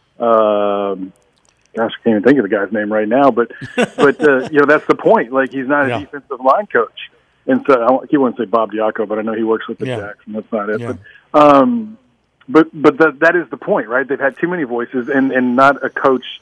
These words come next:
Speaker 1: who's a defensive line coach really coaching them. So getting Pete in, hell, even if they did nothing more than line up on the line of scrimmage, which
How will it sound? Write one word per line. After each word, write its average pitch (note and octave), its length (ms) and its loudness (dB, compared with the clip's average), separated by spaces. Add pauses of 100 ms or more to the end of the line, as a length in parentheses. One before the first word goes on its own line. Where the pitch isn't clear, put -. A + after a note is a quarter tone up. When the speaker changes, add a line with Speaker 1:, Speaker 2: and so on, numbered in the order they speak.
(260)
Speaker 1:
who's C3 180 4
a B2 80 2
defensive B2 560 -2
line A#2 300 0
coach B2+ 320 4 (400)
really B2+ 200 6
coaching B2+ 360 2
them. B2 220 0
So A#2 100 -8
getting B2+ 280 -4
Pete F#3 300 -4
in, A#2+ 280 0 (680)
hell, E3+ 240 4 (200)
even A3+ 220 8
if F3 100 6
they D3+ 120 2
did D3 200 -2
nothing D#3 320 -2
more C#3+ 220 -2
than B2 120 -6
line C3+ 340 -6
up D3 180 -4
on C3 80 -2
the A#2+ 60 -6
line B2+ 220 -4
of A2 80 -12
scrimmage, C3 400 -4
which A#2 160 -6